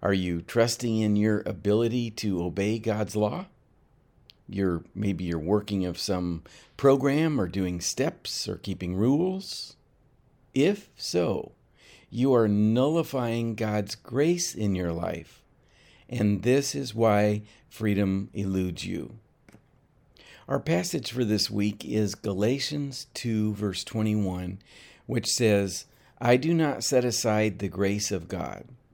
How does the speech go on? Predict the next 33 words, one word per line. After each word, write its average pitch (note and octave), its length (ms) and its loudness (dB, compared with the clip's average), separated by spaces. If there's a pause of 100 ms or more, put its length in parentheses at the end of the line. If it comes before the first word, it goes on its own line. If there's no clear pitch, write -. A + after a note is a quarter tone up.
(540)
For A#2+ 240 4
if A2 160 2
righteousness A#2 760 0
could F#2+ 220 -6
be G#2 100 0
gained G#2 380 2
through G2+ 160 -4
the F2 100 -2
law, A2 560 -2 (640)
Christ G#2+ 500 0
died F#2 360 -6
for A2+ 120 -6
nothing." A#2 540 -4 (1900)
Do C#3 120 -2
you G3+ 100 0
see A#3 160 -4
what B3 160 -2
he's D#3+ 240 -2
saying B2 540 0
here? F#3 420 -4 (960)
It's D#3 400 -6
telling A#3+ 480 0
me F#2 160 0
that G2+ 320 2
if A2 220 -2
I F#3+ 160 -4
try G#3 260 -2
to D3+ 80 0
gain A#2 520 0
right A2 280 2
standing A2+ 480 -2
with A2 180 -4
God F2 520 -4